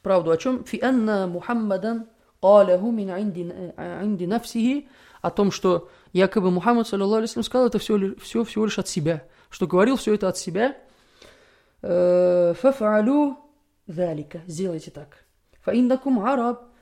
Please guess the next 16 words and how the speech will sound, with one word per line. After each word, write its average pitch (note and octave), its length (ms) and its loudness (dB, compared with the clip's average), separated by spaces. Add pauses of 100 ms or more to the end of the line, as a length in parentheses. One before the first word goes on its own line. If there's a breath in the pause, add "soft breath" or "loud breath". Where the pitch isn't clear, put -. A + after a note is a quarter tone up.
вы B3 100 4
же C4 140 2
тоже E4+ 240 2
арабы. C4 480 4 (300)
«Фусахау B3+ 800 2
мисляху», A#3+ 640 0 (180 loud breath)
тоже C#4+ 260 2
такие C4 300 4
же A#3+ 100 0
красноречивые, A3 640 0
как A#3+ 200 0
он. A#3 280 -2
Вы D4 100 2
же D4 80 2
тоже D4+ 240 2
арабы. A#3+ 420 4